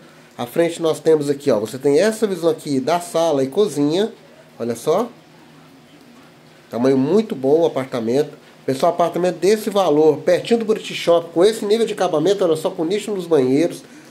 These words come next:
bege Bahia, você não acha mais, pessoal. Então, recapitulando, são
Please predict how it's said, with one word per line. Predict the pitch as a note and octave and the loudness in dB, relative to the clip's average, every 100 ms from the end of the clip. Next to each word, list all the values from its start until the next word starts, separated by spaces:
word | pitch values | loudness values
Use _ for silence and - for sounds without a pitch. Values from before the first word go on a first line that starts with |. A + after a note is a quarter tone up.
| - - - | -20 -20 -16
bege | A#2 E3+ G#3 | 0 0 0
Bahia, | E3+ D#3+ C3 C#3+ F#3 F#3 - | -2 0 2 2 0 0 -4
você | C#3+ F3 | -4 0
não | F#3 B3 G#3+ | 2 2 2
acha | A#3+ B3+ D3+ C#3 | 0 -4 -6 -4
mais, | D3 C#3+ | 0 0
pessoal. | C3+ B2 - D#3 D#3 - - - - | 0 -8 0 2 2 -2 -12 -20 -4
Então, | F3+ F#3 | 0 2
recapitulando, | F#3+ A3 G#3+ G3 E3 C#3 | 2 -2 -2 0 0 0
são | - D#3 | 0 -2